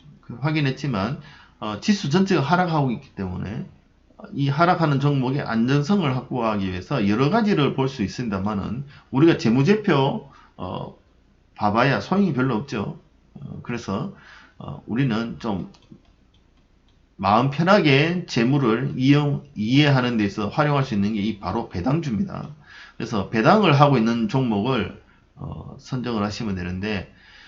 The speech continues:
어, 배당주는, 어, 이때까지, 어,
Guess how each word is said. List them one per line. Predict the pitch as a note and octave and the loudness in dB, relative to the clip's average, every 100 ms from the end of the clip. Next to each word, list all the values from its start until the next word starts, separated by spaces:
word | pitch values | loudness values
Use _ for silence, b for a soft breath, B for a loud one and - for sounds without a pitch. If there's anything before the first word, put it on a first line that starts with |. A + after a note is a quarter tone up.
| B B B | B B B
어, | A2 G#2+ G2+ - - | -4 -2 -4 -6 -8
배당주는, | C3 A#2 F3+ G#3 F#3 D#3+ E3+ F3+ D#3+ - _ _ _ _ - | -2 4 6 4 4 4 2 0 -4 -10 _ _ _ _ -14
어, | F2+ D2+ | -10 -8
이때까지, | G#2 E3 G3+ F#3+ A2 G2 C#3 - - | -6 -2 0 0 0 -2 -4 -8 -12
어, | - G2 - - | -12 -12 -12 -16